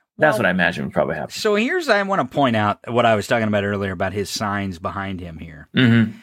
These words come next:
Speaker 2: You know, here's this one. It says, "There are no conspiracies, but there are no coincidence." And he's got his name. So he's got his own quote back here.
Speaker 1: Right, right.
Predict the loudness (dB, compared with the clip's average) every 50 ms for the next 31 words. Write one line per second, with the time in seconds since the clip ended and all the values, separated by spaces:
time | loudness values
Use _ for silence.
0 | _ _ _ -6 -2 -2 0 0 2 2 2 2 0 -2 -2 -2 -4 -2 -4 -4
1 | -2 -2 0 0 -2 -4 -4 -6 -6 -6 -6 -8 -6 -2 0 4 4 4 4 4
2 | 4 4 2 2 2 0 -2 0 2 4 4 4 2 2 0 -2 -2 -2 -2 -2
3 | 0 2 4 4 4 4 2 0 -2 -6 -6 -6 -6 -6 -6 -2 0 2 4 4
4 | 4 4 4 2 2 2 4 4 4 4 4 2 2 -2 -6 -4 -2 -2 -2 -2
5 | -2 -6 -8 -12 -12 -10 -6 -2 0 2 2 2 2 0 -2 -2 0 2 2 2
6 | 2 -2 -2 -4 -4 -4 -4 -6 -8 -8 -4 -2 -2 0 2 2 2 2 2 2
7 | 2 4 4 4 2 0 0 0 0 0 0 -2 -4 -10 -12 -12 -4 0 2 4
8 | 4 4 2 2 2 2 2 2 0